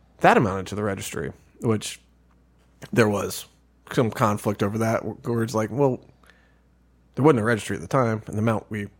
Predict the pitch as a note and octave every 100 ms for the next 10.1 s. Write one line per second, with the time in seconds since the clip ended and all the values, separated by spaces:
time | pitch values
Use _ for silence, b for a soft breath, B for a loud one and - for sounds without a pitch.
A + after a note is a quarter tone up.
0 | _ D#3 C#3 G2+ G#2 G#2 G2+ - A2+ G#2
1 | G2+ G#2 G#2+ G#2+ G2 F#2+ G2 - _ -
2 | D3 B2 E2+ F2 D#2 D2+ G#2 - G#2 G2
3 | G2 - G#2+ G2 F#2+ F#2+ E2 F2+ - _
4 | - A#2 C#3 - - G#2 G2+ G#2+ - G#2+
5 | G#2+ G2 G2+ A3 - G2+ E2 D#2+ D3 E3+
6 | - B2+ B2 A#2 G#2+ G#2+ B2 - D2 B
7 | B B B B B A2 A2 G#2+ G#2 G2+
8 | G2 F#2 - - _ _ B2 - - -
9 | - _ A#2 G#2+ G2+ F#2 F2 F#2 F#2+ E2